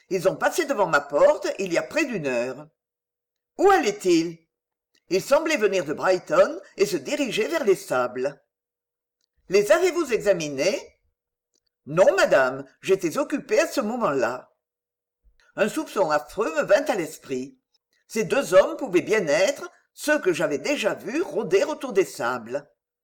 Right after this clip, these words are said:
Je ne pus chasser cette crainte de mon esprit, et je gardai le silence jusqu'à ce que nous fûmes arrivés à notre destination. Tout était calme, à l'exception des traces des roues d'une voiture sur le gazon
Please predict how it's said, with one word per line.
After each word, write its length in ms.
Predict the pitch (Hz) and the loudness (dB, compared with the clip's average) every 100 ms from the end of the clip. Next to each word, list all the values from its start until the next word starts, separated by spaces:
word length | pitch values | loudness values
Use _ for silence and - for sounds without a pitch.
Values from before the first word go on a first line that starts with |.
| _ _ | _ _
Je 140 | 151 190 | 0 0
ne 100 | 160 | 0
pus 240 | - 320 | -4 -2
chasser 320 | - 302 233 | 0 0 0
cette 300 | 214 185 151 | -4 -4 -8
crainte 360 | - 185 302 311 | -6 -4 -2 -2
de 140 | 214 | 0
mon 160 | 180 160 | -2 -2
esprit, 600 | 135 - - 180 269 - - _ | -4 -6 -4 -2 -2 -6 -14 _
et 100 | 175 | -2
je 100 | 165 | -2
gardai 320 | 131 277 302 | -2 -2 0
le 100 | 220 | 0
silence 640 | 190 151 135 170 240 294 330 - _ | -2 -4 -2 0 -2 -8 -14 -16 _
jusqu'à 380 | 135 262 311 311 | -10 -8 -4 -4
ce 120 | 262 | -4
que 100 | 220 | -6
nous 160 | 175 151 | -6 -8
fûmes 400 | - 277 254 185 | -8 -8 -2 -2
arrivés 400 | 165 139 170 294 | -2 -4 -2 -2
à 80 | |
notre 240 | 202 151 139 | -2 -8 -8
destination. 920 | 110 233 330 226 143 - 120 117 131 _ _ _ _ _ _ _ _ _ | -8 -6 -6 -6 -6 -8 -10 -10 -14 _ _ _ _ _ _ _ _ _
Tout 200 | 277 311 | -6 -4
était 260 | 277 - - | -4 -4 -2
calme, 440 | 147 180 240 311 - _ _ | 0 0 -2 -8 -14 _ _
à 120 | - | -4
l'exception 600 | 170 262 - 311 - 240 | -2 -2 -2 -2 -2 -4
des 180 | 160 139 | 0 -2
traces 340 | - 233 285 202 | 0 0 0 -2
des 160 | 151 | -2
roues 180 | 135 269 | -2 -4
d'une 200 | 277 247 | -4 -4
voiture 480 | 202 196 - 156 131 | 2 2 0 -6 -6
sur 200 | - 262 | -6 -4
le 80 | 202 | 0
gazon 540 | 139 123 135 208 | 0 -2 -4 -4